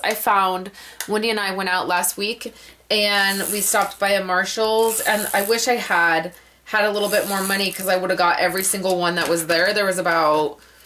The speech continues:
ten packages, um, of, and they had four tape runners in each package for four ninety-nine.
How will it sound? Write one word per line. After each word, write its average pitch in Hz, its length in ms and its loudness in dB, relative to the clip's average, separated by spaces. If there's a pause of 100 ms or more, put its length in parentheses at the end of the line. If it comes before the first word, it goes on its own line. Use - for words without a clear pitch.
(200)
ten 240 480 -4
packages, 180 960 -2 (640)
um, 175 580 -2 (500)
of, - 520 -2
and 202 160 0
they 202 80 2
had 190 140 0
four 214 340 0
tape 202 360 -4
runners 185 600 2 (600)
in 196 280 0 (100)
each 214 340 -4
package 185 720 0
for - 300 -4
four 190 420 0
ninety-nine. 175 920 -2